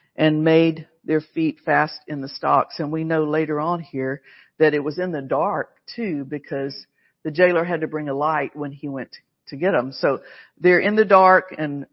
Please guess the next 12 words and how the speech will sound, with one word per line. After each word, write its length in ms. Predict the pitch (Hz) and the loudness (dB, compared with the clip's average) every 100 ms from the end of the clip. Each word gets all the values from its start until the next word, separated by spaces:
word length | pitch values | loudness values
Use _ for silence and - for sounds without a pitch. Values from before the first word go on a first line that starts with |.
| - | -16
horrible 440 | - 208 226 214 202 | -4 2 4 4 -2
situation. 960 | - 190 180 143 139 143 156 143 147 139 _ _ _ _ _ | -4 -8 -6 -2 -2 -4 -8 -8 -8 -14 _ _ _ _ _
At, 140 | - 147 _ - | -2 -2 _ 2
at 180 | 156 | 2
midnight, 720 | 147 190 247 202 143 127 151 - - - _ _ _ _ - | 4 10 10 8 2 2 0 -4 -16 -20 _ _ _ _ -10
the 80 | 135 | 0
Bible 280 | 156 147 151 | 2 2 -2
says, 360 | - 143 147 - | -4 -4 -4 -4
Paul 320 | 180 190 202 | -2 0 0
and 140 | 208 | -4
Silas 560 | 196 175 165 160 156 156 - _ _ _ _ | -4 0 2 0 -2 -8 -16 _ _ _ _
prayed. 520 | - 185 151 127 127 | -2 0 0 -2 -10